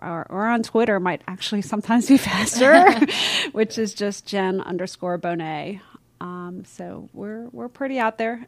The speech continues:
Uh, A T D C has, uh, every third Thursday of the month, we have Entrepreneurs Night, and that is an event that is open to the public from five to seven. So come by and have some beer and pizza with other like-minded entrepreneurs.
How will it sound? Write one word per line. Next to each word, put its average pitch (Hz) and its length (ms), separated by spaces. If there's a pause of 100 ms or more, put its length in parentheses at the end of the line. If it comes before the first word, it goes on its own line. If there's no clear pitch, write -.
Uh, 190 360
A 208 140
T 220 140
D 226 140
C 233 380
has, 208 640
uh, 160 220
every 240 340
third 226 440
Thursday 269 600 (760)
of 208 160
the 233 100
month, 214 320
we 214 80
have 202 140
Entrepreneurs 196 640
Night, 165 200
and 180 120
that 175 160
is 190 140
an 196 60
event 180 280
that 175 120
is 175 120
open 180 220
to 185 60
the 175 60
public 185 380
from 190 160
five 175 240
to 175 80
seven. 214 460
So 175 200
come 190 280
by 190 280
and 175 160
have 185 260
some 180 200
beer 185 220
and 196 120
pizza 180 380
with 170 160
other 170 220
like-minded 160 520
entrepreneurs. - 680